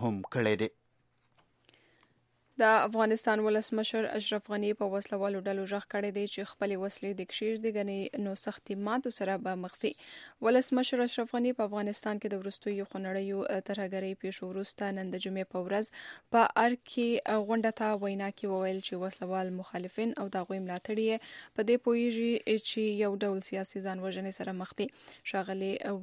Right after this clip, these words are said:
Speaker 2: وویل چې دا فشار ځکه دی چې هغه شبکې چې افغانستان بربادي غواړي، خپله تباهي ویني، پوهیږي چې د جنګ په میدان کې موږ ته شکست نسي راکوی، او په دې هم پوهیږي چې د دوی او د دوی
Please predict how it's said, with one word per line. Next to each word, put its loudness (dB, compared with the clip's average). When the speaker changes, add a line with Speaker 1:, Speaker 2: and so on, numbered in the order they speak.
Speaker 2:
وویل 4
چې 0
دا 2
فشار 0
ځکه 0
دی 2
چې 0
هغه -2
شبکې 2
چې 4
افغانستان 4
بربادي 4
غواړي، 4
خپله 0
تباهي 0
ویني، 0
پوهیږي -2
چې -2
د -2
جنګ -6
په -2
میدان -2
کې -2
موږ -4
ته -2
شکست -4
نسي 4
راکوی، 2
او 0
په -2
دې -2
هم -6
پوهیږي 0
چې -4
د -2
دوی 0
او -2
د -6
دوی 0